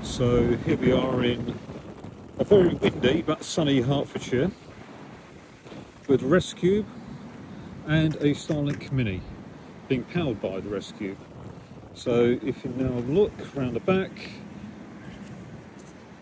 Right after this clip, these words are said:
the Starlink Mini is connected through to the wan port.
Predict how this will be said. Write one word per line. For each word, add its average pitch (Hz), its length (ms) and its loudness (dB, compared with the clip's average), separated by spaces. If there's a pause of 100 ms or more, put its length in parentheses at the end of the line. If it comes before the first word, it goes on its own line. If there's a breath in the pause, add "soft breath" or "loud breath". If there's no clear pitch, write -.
(340)
the 127 200 -2
Starlink 143 400 -2
Mini 139 240 0
is 117 120 -2
connected 123 400 -6
through 170 300 2
to - 240 -4
the 120 260 -2 (1200)
wan 175 220 -2
port. - 480 -4